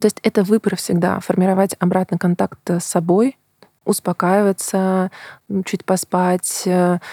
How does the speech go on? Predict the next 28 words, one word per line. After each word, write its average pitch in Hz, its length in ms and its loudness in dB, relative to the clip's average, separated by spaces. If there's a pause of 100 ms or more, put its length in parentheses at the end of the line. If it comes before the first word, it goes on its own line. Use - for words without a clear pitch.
(240)
даже, 180 540 0
опять 175 280 0
же, 170 100 -6
там, 170 280 -2 (140)
может 180 340 0
быть, 175 220 -2 (280)
книга, 196 580 0
ну, 208 200 -2
это 226 200 -4
может 285 200 -2
быть 254 120 -6
даже 247 180 0
что-то, 208 720 0 (260)
ну, 226 160 2
как 180 120 -2
бы 175 120 0
и 180 40 0
сериал, 226 480 2
то - 80 -6
есть - 160 -16
это - 100 -8
же - 120 -8
может 208 180 0
быть 202 80 -6
что-то 202 240 -4
пассивное, 196 580 -2
но 170 120 -2
тогда 180 440 0